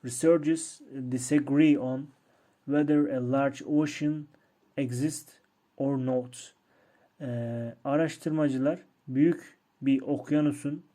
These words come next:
var olup olmadığını, e, tartışıyorlar. Yani onun üstünde hemfikir değiller.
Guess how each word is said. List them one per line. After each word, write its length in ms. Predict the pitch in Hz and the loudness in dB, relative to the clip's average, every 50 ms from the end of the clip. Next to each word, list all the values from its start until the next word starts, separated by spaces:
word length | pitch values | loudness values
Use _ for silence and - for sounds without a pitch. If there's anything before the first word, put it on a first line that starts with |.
| _ _ 131 | _ _ -6
var 320 | 127 127 135 139 143 143 | 0 2 4 4 4 4
olup 300 | 143 143 143 143 143 - - _ | 4 2 2 0 -2 -4 -8 _
olmadığını, 840 | - 151 156 151 139 131 127 120 123 123 120 120 120 131 147 175 185 185 - _ _ _ _ _ _ _ _ _ _ _ _ _ - - - _ - - | -2 0 2 2 2 0 0 -2 -2 -2 -2 -2 -2 -2 -4 -4 -6 -10 -16 _ _ _ _ _ _ _ _ _ _ _ _ _ -20 -20 -20 _ -14 -10
e, 320 | 131 127 127 127 127 139 143 - | -6 -4 -4 -2 -4 -4 -6 -6
tartışıyorlar. 920 | 131 127 135 131 131 - 139 117 - 151 151 147 135 117 101 - - _ _ _ _ - | -4 -2 -2 -2 -2 -6 -8 -4 2 2 4 4 2 0 -2 -8 -14 _ _ _ _ -12
Yani 140 | 120 117 113 127 | -10 -6 -4 -2
onun 200 | 135 143 139 139 | -2 -2 -2 -2
üstünde 400 | 135 - - - 139 135 143 151 | -4 -4 -6 -6 -2 -2 0 0
hemfikir 600 | 135 135 143 135 127 123 131 123 - 160 135 123 | 0 -2 -4 -4 -2 -4 -4 0 0 0 2 4
değiller. 420 | 131 139 143 131 113 101 - - | 4 4 4 4 2 0 -6 -14